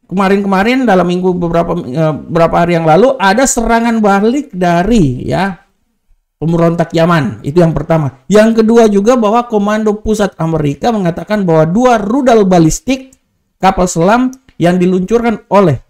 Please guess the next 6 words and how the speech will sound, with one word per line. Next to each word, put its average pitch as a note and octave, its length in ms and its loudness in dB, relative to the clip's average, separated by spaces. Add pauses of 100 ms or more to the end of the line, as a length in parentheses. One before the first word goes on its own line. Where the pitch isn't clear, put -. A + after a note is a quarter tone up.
(280)
teroris F3+ 480 2
Houthi F#3 480 0
didukung G#3 400 0
oleh D3+ 240 -2
Iran. C#3 400 -2
Nah, A#2+ 240 -12